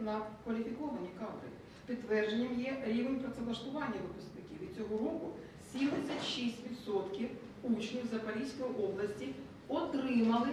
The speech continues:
гарантоване перше робоче місце за обраною професією. Але простежується складна динаміка і в цьому процесі. Темп скорочення якої складає три і два відсотки.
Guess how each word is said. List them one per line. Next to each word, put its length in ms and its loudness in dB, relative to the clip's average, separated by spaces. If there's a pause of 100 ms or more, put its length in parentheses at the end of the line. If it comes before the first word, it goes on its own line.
(160)
гарантоване 680 -2 (460)
перше 440 -2
робоче 340 -6 (180)
місце 220 -8 (320)
за 60 -2
обраною 580 -2
професією. 560 -10 (520)
Але 280 4
простежується 1000 0 (540)
складна 340 4
динаміка 540 4
і 60 2
в 120 -4
цьому 140 0
процесі. 580 -8 (120)
Темп 280 2
скорочення 560 2
якої 240 -4 (120)
складає 440 0 (420)
три 180 2
і 300 0
два 360 -2 (240)
відсотки. 480 -8